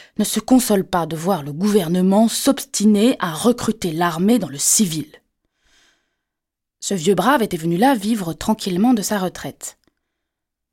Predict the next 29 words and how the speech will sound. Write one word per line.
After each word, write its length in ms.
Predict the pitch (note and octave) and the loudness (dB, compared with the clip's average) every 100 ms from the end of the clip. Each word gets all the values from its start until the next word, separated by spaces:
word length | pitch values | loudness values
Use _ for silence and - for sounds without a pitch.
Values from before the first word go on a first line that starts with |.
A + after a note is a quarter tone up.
| _ - | _ 0
Or, 420 | B3+ - - - _ _ _ _ _ _ _ _ - | 0 0 -16 -20 _ _ _ _ _ _ _ _ -8
le 120 | F3+ | -2
dimanche 380 | G3 C#4+ E4 - | 4 2 2 -4
suivant, 500 | - F#3 D3+ G3+ - _ _ _ _ _ _ _ _ | -4 -6 -6 -8 -12 _ _ _ _ _ _ _ _
vers 200 | F3+ F#3 | -8 -6
six 260 | - D4 C#4+ | -4 -2 -2
heures 120 | D#4+ | -2
de 80 | A#3 | -2
l'après-midi, 800 | F#3 F#3 - F3+ E3+ F3 D#4+ - _ _ _ _ _ _ _ | -4 -4 -6 -4 -4 -6 -8 -10 _ _ _ _ _ _ _
comme 180 | - A3+ | 0 2
il 120 | G3+ | 2
revenait 320 | F#3+ G3 G#3 | 0 0 0
de 80 | G3+ | 0
la 120 | E3+ | -2
chasse 400 | F3 - C4+ - C4+ | 0 0 0 0 -6
chez 140 | F#3+ | -6
des 200 | F3+ F3 | -6 -2
amis, 260 | G3 D4 - - - - _ _ - | 2 2 2 -8 -16 -18 _ _ 2
le 60 | |
général 400 | A3+ D4+ C4+ F#3+ | 6 6 6 2
Dumachin 540 | F3+ C#4 B3 A3+ E4 F#4 | 6 6 6 4 2 2
vit 200 | A3+ A#3 | 4 2
un 120 | G3 | 2
grand 340 | - C4 E4+ | 2 4 4
attroupement 540 | C4 A#3+ A#3 A3+ B3 D#4 | 0 -2 -4 2 4 6
autour 300 | C4+ - B3+ | 4 0 -2
de 80 | G#3 | -2
sa 180 | A3+ | -4
demeure. 600 | G3 F#3+ F#3 F3 E3+ - | -4 -2 -2 -2 -6 -14